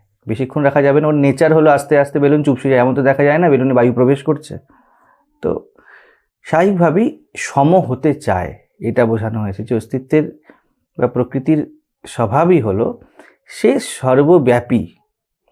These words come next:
মাটি বলো, জল বলো, আলো বলো, দেখো এই প্রত্যেকের নেচারের মধ্যে একটা জিনিস খুব কমন, এরা কোনো একটা জায়গায় বাঁধা থাকতে চায় না। হুম, স্পেস আমরা ব্যক্তিগত করছি তাকে, বলছি এই জায়গাটা আমার,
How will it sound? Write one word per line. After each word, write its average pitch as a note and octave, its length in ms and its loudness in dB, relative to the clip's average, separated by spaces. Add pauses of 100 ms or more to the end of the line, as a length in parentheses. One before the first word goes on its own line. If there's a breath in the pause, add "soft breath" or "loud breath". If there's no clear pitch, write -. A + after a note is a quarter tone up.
(1160)
মাটি B2+ 460 2
বলো, C#3+ 380 4
জল B2+ 360 2
বলো, B2 520 2
আলো A#2+ 300 2
বলো, A#2+ 300 2
দেখো D#3 200 -2
এই G#3+ 60 2
প্রত্যেকের E3+ 540 0
নেচারের D3 420 0
মধ্যে D3 220 0
একটা C3+ 180 -2
জিনিস C3+ 200 -4
খুব C#3 180 -8
কমন, C3 400 0
এরা E3 400 0 (640 loud breath)
কোনো F3+ 180 0
একটা D#3 240 0
জায়গায় D#3+ 220 2
বাঁধা B2 340 -2
থাকতে G#2+ 340 -8
চায় D#2+ 240 -10
না। F2 100 -18 (880)
হুম, - 200 -16 (400)
স্পেস - 680 -2 (220)
আমরা D3 280 2
ব্যক্তিগত C3+ 480 0
করছি A#2 320 -2
তাকে, G2+ 320 -4
বলছি A2+ 280 -2
এই A#2+ 100 2
জায়গাটা A2+ 440 0
আমার, G#2+ 220 -4